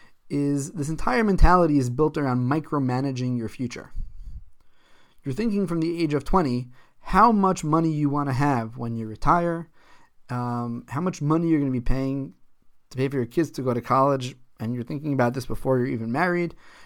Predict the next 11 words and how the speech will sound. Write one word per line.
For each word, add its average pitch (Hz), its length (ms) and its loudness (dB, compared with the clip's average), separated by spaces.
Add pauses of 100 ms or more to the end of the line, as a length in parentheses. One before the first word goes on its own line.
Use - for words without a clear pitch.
(460)
It's 254 180 -2
way 247 240 2
too 226 160 2
far 208 160 4
out 214 240 2
there. 117 160 -2
It's - 140 -8
a 156 40 -4
very 196 440 0 (520)
rigid 156 600 6
mindset. 143 680 2